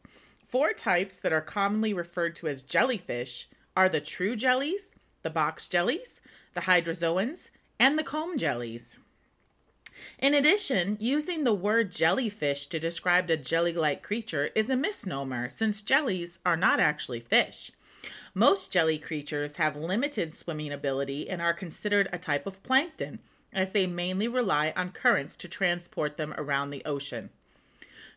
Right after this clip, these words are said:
True jellies, box jellies, and hydrozoans are all classified in phylum Cnidaria, a group of animals that also includes corals, hydrozoans, and sea anemones.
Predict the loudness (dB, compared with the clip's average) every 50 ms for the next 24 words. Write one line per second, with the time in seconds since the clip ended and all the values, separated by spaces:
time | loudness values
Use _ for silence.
0 | _ -10 -6 -2 0 2 2 2 4 4 4 4 4 0 -2 -4 -8 -10 -14 -12
1 | -4 2 2 4 4 2 0 -4 -10 -4 0 2 2 2 2 0 -2 -4 -6 -4
2 | -4 -4 -2 -2 -2 0 0 0 -2 -2 0 0 0 2 2 0 -2 -4 -4 -2
3 | 0 0 0 2 2 2 2 2 0 -2 -2 0 0 0 -2 -8 -8 -4 -2 0
4 | 0 0 0 -2 -4 -6 -6 -6 -4 0 0 0 2 0 -2 -2 -2 -2 -2 -2
5 | 0 2 2 2 4 2 2 0 0 -2 -4 -8 -12 -20 -20 -20 -20 -20 -20 -6
6 | -2 0 0 0 2 0 -2 0 -2 -4 -4 -2 -2 0 0 -2 -2 -4 -4 -4
7 | -2 0 0 0 2 2 2 2 0 -2 -4 -4 -4 -4 -4 -4 -4 -4 -4 -8
8 | -6 0 2 2 2 2 0 -2 -4 -8 -12 -18 _ _ _ -4 -2 0 0 0
9 | 0 0 0 0 0 0 -2 -6 -8 -10 -6 -2 0 0 0 0 -2 -2 0 2
10 | 0 0 0 -2 -4 -4 -4 -4 -6 -8 -12 -18